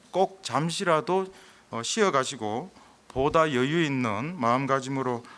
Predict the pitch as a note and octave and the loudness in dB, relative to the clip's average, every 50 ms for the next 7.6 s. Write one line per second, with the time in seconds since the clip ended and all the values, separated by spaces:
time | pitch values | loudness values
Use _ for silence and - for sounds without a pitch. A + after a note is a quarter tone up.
0 | - - G#2+ A2+ B2+ C3 C#3+ D#3 D#3 D3+ A#2+ - - C#3+ C#3+ C3 D#3 C#3 A#2 C3 | -6 -4 -2 -2 -2 -2 -2 -2 -2 -4 -6 -8 -8 -8 -6 -6 -6 -4 -4 -4
1 | C3+ - - C3+ A#2+ C3 B2 A#2+ A#2 A#2 - G#2 G#2+ A2 A#2 A2 A2 G#2+ - G2+ | -4 -4 -6 -8 -6 -4 -4 -4 -4 -6 -4 -4 -2 -2 -2 -2 -4 -6 -8 -10
2 | F#2+ F#2+ F#2 - - - - - - - - _ _ _ _ _ _ _ _ _ | -10 -12 -14 -18 -20 -20 -20 -20 -20 -20 -20 _ _ _ _ _ _ _ _ _
3 | _ - - G3+ G3+ F#3 D#3+ C#3 C#3 F3+ G3+ G#3 - - _ - - B2+ C3+ D3 | _ -2 4 6 8 8 8 6 4 2 -2 -6 -10 -14 _ -12 -4 -2 0 0
4 | D3+ D3 - G3+ G3 F#3+ F3 - - A3 F#3 F#3+ F#3 D#3+ C#3+ C3 - - - - | 0 0 0 0 0 0 0 -2 -4 2 4 4 4 4 2 -2 -6 -14 -20 -20
5 | _ - - F#3+ G3 F#3+ F3+ D#3 D3 B2 - C#3+ C#3+ D#3 D3 A2+ F2+ F2+ - - | _ -6 0 0 2 2 0 -2 -4 -2 -2 0 0 0 0 -2 -2 -6 -12 -12
6 | _ - E3+ F#3+ G3 F#3+ - - - D3+ D3 A#2 G#2+ F#2+ - - - C#3+ D3 E3 | _ 2 4 4 4 2 0 -4 -4 -2 0 0 0 -2 -4 -4 -4 -2 0 0
7 | E3 D#3+ D#3+ C#3 D3+ C3+ A#2 A#2 C#3+ G3 G#3+ | 0 0 -2 -2 -2 -2 -2 -2 -2 -4 -8